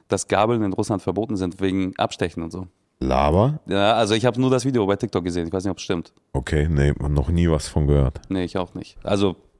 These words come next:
Speaker 1: kann schon sein, dass es stimmt, aber ich, also es gab immer Gabeln. Selbst Suppe haben wir mit Gabel gegessen, um abzunehmen.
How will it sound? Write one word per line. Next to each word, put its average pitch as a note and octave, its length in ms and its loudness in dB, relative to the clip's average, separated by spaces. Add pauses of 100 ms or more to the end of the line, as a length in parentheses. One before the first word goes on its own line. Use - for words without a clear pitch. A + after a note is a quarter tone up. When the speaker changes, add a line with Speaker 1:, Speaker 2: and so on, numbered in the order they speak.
(280)
Speaker 1:
kann A#2+ 220 4
schon A2 140 2
sein, A2+ 200 6
dass G#2+ 140 2
es G2+ 120 -2
stimmt, D3 420 -2 (560)
aber F#2+ 520 4
ich, E2 240 -4 (180)
also F#2 260 0
es E2+ 100 -4
gab F#2 160 2
immer G2 220 2
Gabeln. F#2 380 2 (2250)
Selbst F#2+ 260 0
Suppe A#2 180 2
haben F#2 120 2
wir F2+ 80 0
mit F2+ 140 -2
Gabel F2 240 2
gegessen, F2+ 460 -4 (340)
um F2+ 140 -4
abzunehmen. F#2 500 -4